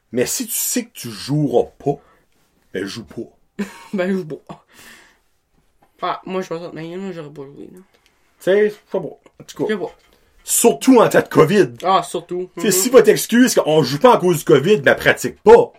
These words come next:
Speaker 2: Ouais, pratique pas, pis ça va peut-être aider. <laughs>
Speaker 1: Hi, en tout
Speaker 2: Ouais,
Speaker 1: cas,
Speaker 2: si
Speaker 1: alright.
Speaker 2: c'était pas break, break, là.
Speaker 1: So, au moins, t'as pas manqué de saison.
Speaker 2: Non.
Speaker 1: T'as manqué de la pratique.
Speaker 2: Mhm.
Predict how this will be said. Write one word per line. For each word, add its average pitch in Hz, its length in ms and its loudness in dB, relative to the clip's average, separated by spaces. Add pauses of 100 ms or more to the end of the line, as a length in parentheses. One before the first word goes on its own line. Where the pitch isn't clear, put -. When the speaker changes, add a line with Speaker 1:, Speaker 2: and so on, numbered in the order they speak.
(120)
Speaker 2:
Ouais, 165 220 -6
pratique 180 360 -10
pas, 202 240 -4
pis 208 100 -12
ça 156 100 -8
va 143 100 -10 (100)
peut-être 170 200 -8
aider. 156 260 -12 (160)
<laughs> - 400 -18
Speaker 1:
Hi, 247 520 -2
en 160 80 6
tout 151 140 -10
Speaker 2:
Ouais, - 60 -6
Speaker 1:
cas, 254 220 2
Speaker 2:
si - 60 -6
Speaker 1:
alright. 214 220 2
Speaker 2:
c'était 156 80 2
pas 185 140 -6
break, 175 240 -8
break, 135 320 -12
là. 170 80 -18 (880)
Speaker 1:
So, - 300 -2
au 262 200 8
moins, 254 200 4
t'as - 120 0
pas 196 120 0
manqué 175 300 -2
de 151 100 -18
saison. 107 840 -2 (240)
Speaker 2:
Non. 165 260 -16 (420)
Speaker 1:
T'as 101 80 -2
manqué 120 180 -2
de 151 60 0
la - 100 -2
pratique. - 880 -6
Speaker 2:
Mhm. 165 280 -16